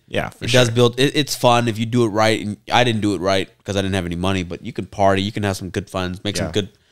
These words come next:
Speaker 2: relationships. That's what it's about. Um,
Speaker 1: That's what I
Speaker 2: but,
Speaker 1: think too.
Speaker 2: but here's the thing with this podcast. I wanna, I wanna, this, I wanna give people homework.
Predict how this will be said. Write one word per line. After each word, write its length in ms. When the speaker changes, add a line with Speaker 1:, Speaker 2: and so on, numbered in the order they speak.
Speaker 2:
relationships. 540
That's 260
what 120
it's 100
about. 440
Um, 460
Speaker 1:
That's 160
what 100
I 60
Speaker 2:
but, 140
Speaker 1:
think 140
too. 220
Speaker 2:
but 160
here's 200
the 40
thing 120
with 100
this 120
podcast. 440
I 40
wanna, 180
I 40
wanna, 260
this, 260
I 60
wanna 120
give 140
people 240
homework. 480